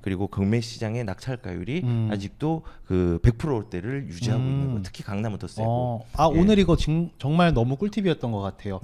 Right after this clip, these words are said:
Speaker 1: 아, 그래요?
Speaker 2: 우리가 사실 비전문가 입장에서는
Speaker 1: 네.
Speaker 2: 부동산의 온도를 느끼는 게 기사거든요.
Speaker 1: 네.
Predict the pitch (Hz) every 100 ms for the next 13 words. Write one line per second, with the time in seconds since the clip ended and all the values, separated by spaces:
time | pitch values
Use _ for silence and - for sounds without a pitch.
0 | - 92 90 92 160 185 175 175 160 127
1 | 202 208 202 156 214 208 190 170 120 135
2 | 123 113 127 175 107 98 95 87 160 190
3 | 190 180 175 165 160 160 160 156 147 139
4 | 123 139 175 180 175 170 143 120 - 135
5 | 123 135 - 131 180 175 123 98 95 156
6 | 107 98 90 80